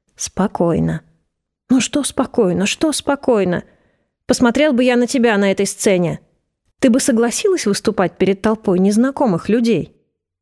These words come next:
Первыми вышли дети. "Вы хотели увидеть Скопена, Кено, Маленького принца,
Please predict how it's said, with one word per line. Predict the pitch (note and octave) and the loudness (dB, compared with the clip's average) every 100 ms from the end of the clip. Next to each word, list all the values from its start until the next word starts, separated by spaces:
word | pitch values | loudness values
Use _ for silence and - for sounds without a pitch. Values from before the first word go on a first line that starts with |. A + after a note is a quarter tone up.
| _ _ _ _ _ _ _ _ _ _ _ _ _ _ _ _ _ _ _ | _ _ _ _ _ _ _ _ _ _ _ _ _ _ _ _ _ _ _
Первыми | - D4+ D#4+ D4 C4+ | 0 2 2 2 2
вышли | G#3 - A3 | 0 -2 -2
дети. | G#3 F#3+ E3 - - - _ _ _ _ _ _ _ _ _ _ _ - | 0 0 0 -4 -6 -10 _ _ _ _ _ _ _ _ _ _ _ -2
"Вы | G3+ | 0
хотели | G3 G3 F4 E4+ | 0 0 0 2
увидеть | C4 G#3 F3 E3+ | 2 0 0 -4
Скопена, | - F3+ - A3 D#4 D4+ D4 _ _ _ - | -2 -4 0 0 2 -2 -6 _ _ _ -2
Кено, | G#3+ F#3+ G#3 C#4+ - | 0 2 0 -2 0
Маленького | A3 G3+ F#3 F#3+ F3+ | 2 2 0 0 -2
принца, | F3 G3 C4+ C#4+ D4+ | 0 0 0 -2 -6